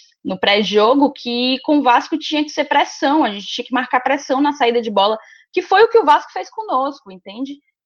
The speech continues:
Então a gente sofreu com pressão na saída de bola e não conseguiu devolver essa pressão. Perdemos o meio campo e o Roge-, o, perdão, o Rogério não. O Boeck teve que fazer milagre lá atrás. Então, pra mim, melhor em campo, o Boeck,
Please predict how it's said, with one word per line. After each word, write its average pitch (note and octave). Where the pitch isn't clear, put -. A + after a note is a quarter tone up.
Então A#3+
a C4+
gente C#4
sofreu D#4
com G4
pressão C4+
na B3
saída B3
de B3
bola B3
e G4
não F#4+
conseguiu F4
devolver E4
essa C#4
pressão. B3+
Perdemos C4
o B3+
meio A#3
campo C#4
e C4
o D4+
Roge-, D4
o, G#3+
perdão, G3+
o E3+
Rogério F3+
não. D#3+
O G3
Boeck A3
teve C4
que -
fazer B3
milagre G#3
lá E3+
atrás. E3+
Então, G3
pra A3+
mim, A#3
melhor G#3
em G#3+
campo, G#3
o A3
Boeck, G3+